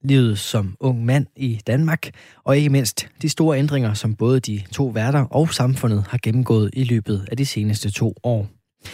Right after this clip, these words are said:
I løbet af deres episoder fra podcasten, der er de to værter kommet rundt om blandt andet politik, sport,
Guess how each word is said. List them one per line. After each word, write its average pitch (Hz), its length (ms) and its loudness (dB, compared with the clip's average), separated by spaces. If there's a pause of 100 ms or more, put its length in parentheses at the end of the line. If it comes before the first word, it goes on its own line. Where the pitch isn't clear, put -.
(460)
I 117 40 2
løbet 117 260 4
af 104 60 0
deres 104 240 -2
episoder 123 400 2
fra 113 200 -4
podcasten, 110 680 0
der 120 120 0
er 120 220 2
de 123 120 -6
to 139 180 2
værter 123 380 0
kommet 123 360 2
rundt 151 100 2
om 120 100 -2
blandt 110 280 -6
andet 131 280 2
politik, - 680 -2
sport, - 580 0